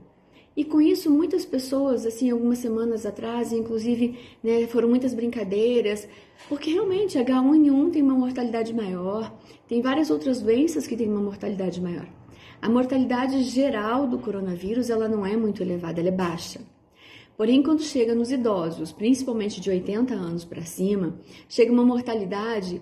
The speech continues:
de quinze por cento. Mas a mortalidade dele, a global, ela não é alta, não é elevada. Porém, ele é muito mais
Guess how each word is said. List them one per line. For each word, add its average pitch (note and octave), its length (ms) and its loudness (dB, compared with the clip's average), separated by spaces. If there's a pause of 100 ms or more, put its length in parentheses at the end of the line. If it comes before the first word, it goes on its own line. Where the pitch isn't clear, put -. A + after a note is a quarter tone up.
(220)
de G#3 160 -6
quinze G3 320 -2
por A#3 140 -6
cento. E3+ 440 -6 (1160)
Mas A#3 260 2
a E4+ 60 4
mortalidade G#3+ 640 0
dele, G#3 500 2 (220)
a F3+ 100 -8
global, F#3 600 -2
ela A3+ 180 -2
não B3 180 4
é B3+ 60 0
alta, A3+ 400 -2
não G3+ 160 -4
é G#3+ 80 0
elevada. G#3+ 540 -6 (600)
Porém, C4+ 380 2
ele C#4+ 140 2
é E4+ 40 2
muito D4+ 880 4 (100)
mais C4 1120 -2